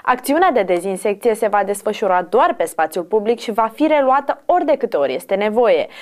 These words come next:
Tocmai pentru a feri populația de mușcături și înțepături, procesul este în plină derulare.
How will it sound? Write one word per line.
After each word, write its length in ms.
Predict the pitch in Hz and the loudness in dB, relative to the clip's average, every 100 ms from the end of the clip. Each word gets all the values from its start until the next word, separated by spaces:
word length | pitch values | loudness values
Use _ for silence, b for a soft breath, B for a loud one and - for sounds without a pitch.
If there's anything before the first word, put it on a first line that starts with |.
| B | B
Tocmai 300 | - 359 403 269 | 0 2 2 0
pentru 220 | 220 220 | -2 -2
a 120 | 202 | -2
feri 220 | 220 220 294 | 0 0 0
populația 600 | 208 180 165 165 - 185 | -2 0 0 0 0 0
de 220 | 185 185 | 0 0
mușcături 540 | 202 202 - 196 294 247 | -2 -4 -2 0 0 -2
și 120 | 180 | -4
înțepături, 560 | 160 175 214 214 294 | -4 -2 0 0 0
procesul 680 | 294 302 302 349 349 359 302 | 0 0 0 0 -2 0 2
este 180 | 285 285 294 | 2 0 -2
în 100 | 277 - | -4 -8
plină 300 | 170 160 143 | -6 -6 -2
derulare. 760 | 156 175 220 240 190 151 - | 0 2 2 2 2 0 -4